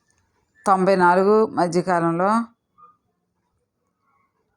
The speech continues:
ముఖ్యమంత్రి కావాలని ప్రయత్నించినా సాధ్యపడలేదు. మర్రి చెట్టు ప్రయత్నించినా సాధ్యపడలేదు. మర్రి చెన్నారెడ్డి, నేదురుమల్లి జనార్దన్ రెడ్డి,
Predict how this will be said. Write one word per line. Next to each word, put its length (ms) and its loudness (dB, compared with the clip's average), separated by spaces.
ముఖ్యమంత్రి 480 0
కావాలని 520 -2
ప్రయత్నించినా 680 -4
సాధ్యపడలేదు. 960 -6
మర్రి 420 -2
చెట్టు 580 -4
ప్రయత్నించినా 680 0
సాధ్యపడలేదు. 960 -4
మర్రి 680 0
చెన్నారెడ్డి, 840 -2
నేదురుమల్లి 760 0
జనార్దన్ 640 -2
రెడ్డి, 440 -4